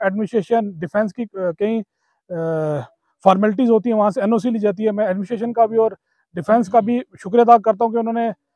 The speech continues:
इसकी sanction दी और ये जो tower आज install हो रहा है यहाँ पे।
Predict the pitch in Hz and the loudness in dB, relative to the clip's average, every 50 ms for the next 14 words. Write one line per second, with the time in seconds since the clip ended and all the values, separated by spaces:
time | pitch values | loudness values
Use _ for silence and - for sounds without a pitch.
0 | _ _ _ - 196 147 - - 233 226 220 208 190 - - 202 196 - 254 254 | _ _ _ -12 -12 -12 -8 -6 -4 -2 -2 -2 -2 -2 -2 -4 -2 0 0 0
1 | 208 247 254 240 - _ _ _ _ - 214 208 208 226 202 226 185 - 196 208 | 2 2 0 0 -2 _ _ _ _ -8 -6 -4 -2 -2 -2 -2 2 6 6 6
2 | 226 233 226 220 208 202 156 - 208 196 185 156 160 165 156 151 139 139 139 - | 8 8 6 6 6 0 0 2 2 2 2 2 -2 -4 -6 -6 -8 -10 -10 -12
3 | 147 131 - _ _ | -14 -18 -18 _ _